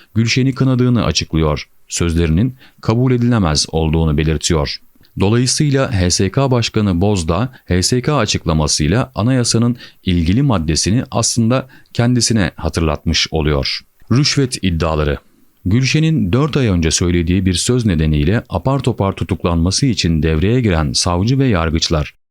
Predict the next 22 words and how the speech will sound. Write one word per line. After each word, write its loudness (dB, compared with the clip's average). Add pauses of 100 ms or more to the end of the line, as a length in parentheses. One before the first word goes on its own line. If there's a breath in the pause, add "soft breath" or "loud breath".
(180)
Bakalım 0 (300 loud breath)
dün 2
Sedat 0
Peker'in 0
ortaya 0
attığı 0
rüşvet 0
iddiaları 2
ile 2
ilgili 2 (220)
ne 2
yapacak? -2 (240 soft breath)
Peker -2
isim 0
vererek 0 (280 loud breath)
iddiasıyla 2
ilgili 2
yazışmaları 0
dün 0
kamuoyu 0
ile 0
paylaşıyor. -2